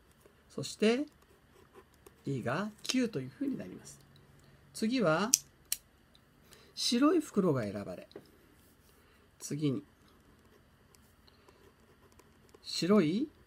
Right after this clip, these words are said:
袋が選ばれて赤玉です。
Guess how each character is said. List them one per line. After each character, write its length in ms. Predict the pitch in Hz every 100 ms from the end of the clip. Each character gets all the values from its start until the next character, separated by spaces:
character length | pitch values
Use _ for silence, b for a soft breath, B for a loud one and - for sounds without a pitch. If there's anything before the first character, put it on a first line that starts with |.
| - - - - - - - - _ - _ - - -
袋 460 | - - 165 170
が 320 | 147 165 240 311 - - - - - _ _ - - - - - - - - - - - - - - - - - - - - - - - - - - - - - - - - - - - - - - - B B B -
選 240 | 170 214
ば 140 | 233
れ 120 | 208 202
て 360 | - 262 294 - - - - - - -
赤 260 | 113 117 123
玉 220 | 117 104
で 120 | 101
す。 280 | - -